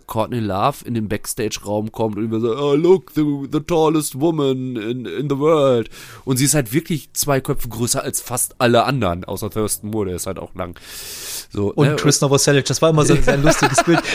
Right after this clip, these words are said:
Speaker 2: Chris Novoselic und, und, und, und Thurston Moore und dann der Rest. <laughs> Das war
Speaker 1: Ja,
Speaker 2: immer
Speaker 1: also,
Speaker 2: sehr
Speaker 1: also
Speaker 2: absurd.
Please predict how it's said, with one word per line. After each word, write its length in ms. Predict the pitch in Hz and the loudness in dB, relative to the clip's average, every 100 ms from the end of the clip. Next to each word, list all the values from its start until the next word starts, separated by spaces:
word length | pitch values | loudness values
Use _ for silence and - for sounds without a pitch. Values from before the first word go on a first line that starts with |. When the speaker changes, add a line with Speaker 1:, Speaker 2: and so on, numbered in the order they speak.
| - | -4
Speaker 2:
Chris 220 | - 196 - | 2 2 4
Novoselic 520 | 175 175 196 185 - | 2 4 4 2 0
und, 220 | 185 156 | 0 2
und, 260 | 175 160 180 | 2 0 2
und, 140 | 165 | 0
und 340 | 185 160 147 - | 2 2 0 2
Thurston 400 | 170 170 - 147 | 4 4 2 4
Moore 180 | 175 185 | 6 4
und 100 | 151 | 4
dann 120 | 147 | 4
der 200 | 143 135 | 4 6
Rest. 420 | 160 - - - | 4 4 -2 -4
<laughs> 100 | 554 | -2
Das 140 | 185 - | -2 2
war 100 | 214 - | 2 4
Speaker 1:
Ja, 120 | 220 | 4
Speaker 2:
immer 120 | 151 | 4
Speaker 1:
also, 200 | - 190 | 2 2
Speaker 2:
sehr 340 | 151 190 - - | 2 0 -2 -2
Speaker 1:
also 220 | 151 143 | 0 0
Speaker 2:
absurd. 400 | 147 160 190 - | -2 2 2 2